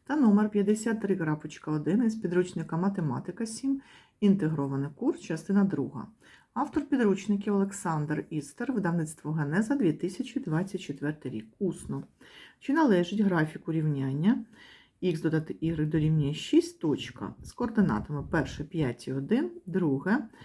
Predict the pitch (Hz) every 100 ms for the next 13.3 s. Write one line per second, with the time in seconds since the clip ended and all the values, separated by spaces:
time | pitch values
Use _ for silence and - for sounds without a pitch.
0 | - - - - 208 175 156 143 135 131
1 | 143 151 214 294 - 180 165 135 - -
2 | - 165 147 120 107 - 254 349 - -
3 | - - - 240 - 302 285 - 370 -
4 | - - 214 135 147 - _ _ _ -
5 | - - - _ _ _ _ 330 453 -
6 | 208 180 170 170 170 262 254 - 151 143
7 | 143 160 277 - _ _ _ _ _ _
8 | _ _ _ _ _ _ _ _ _ _
9 | _ _ _ _ _ _ _ - - -
10 | - - - _ 294 403 - - 190 214
11 | - - 208 196 - 151 - 185 226 165
12 | 156 - 180 151 135 - - - - 131
13 | 156 - 302